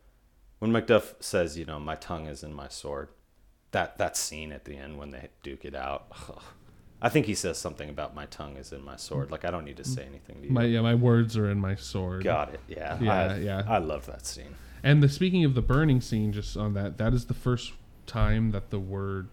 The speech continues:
Speaker 2: tyrant is spoken in the movie, which I thought was a really interesting choice because this movie, the theme is about basically beware ambitious men,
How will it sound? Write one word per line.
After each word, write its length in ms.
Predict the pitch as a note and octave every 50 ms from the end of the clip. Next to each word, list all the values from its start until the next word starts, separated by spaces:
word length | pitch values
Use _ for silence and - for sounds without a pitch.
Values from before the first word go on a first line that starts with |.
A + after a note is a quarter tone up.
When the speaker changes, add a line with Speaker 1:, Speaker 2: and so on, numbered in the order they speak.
| -
Speaker 2:
tyrant 680 | - - - G2 F#2 F#2+ F#2+ F#2+ A2+ C3 C#3 - - - - - -
is 120 | - B2
spoken 600 | - - - C3 B2+ B2+ - D3+ D3 D#3 E3 E3+ - - - - - - - -
in 100 | - C3+
the 80 | B2+ B2
movie, 460 | B2+ B2+ C3 C3 C#3 D3 D#3 E3+ D#3+ - - - - - - - -
which 180 | A2 G#2+ -
I 140 | G#2 G#2 G#2 G2
thought 320 | - - G#2+ G2+ G2 -
was 500 | - A2 G2+ F#2+ F#2+ F#2 - - - - - - - - - - - - -
a 60 | G#2+
really 260 | A2 A2 G#2+ G#2+ G#2 G2
interesting 440 | G#2+ - - - - - G#2+ G2
choice 640 | F#2+ - - G2+ G2 G2+ G#2+ - - - - - - - -
because 340 | - - - A2 G2 F#2 -
this 220 | - G2+ F#2+ -
movie, 500 | - G#2 G2+ F#2+ F#2+ F#2+ F#2 F#2 F#2+ G2+ A2 -
the 80 | - F#2+
theme 440 | - - - G2+ F#2+ F#2 F#2 F#2 F#2
is 160 | F#2 F#2 -
about 480 | F#2+ F2 F#2 F#2 F2+ F2+ F2+ - - - - - - - - - - - - - - - - - - - - - -
basically 680 | - C3+ G#2+ - - A2+ - - A2+ G#2 G2+ F#2+ F#2+ A#2 - - - - - - - - - -
beware 340 | - A#2 A2+ A#2+ A#2+ A#2+ A#2+
ambitious 500 | A#2+ A#2 A2+ A#2 A2 - - A#2+ - -
men, 500 | A2 G#2 F#2+ F#2+ G2 G2 F#2+ F#2+ F#2+ F#2+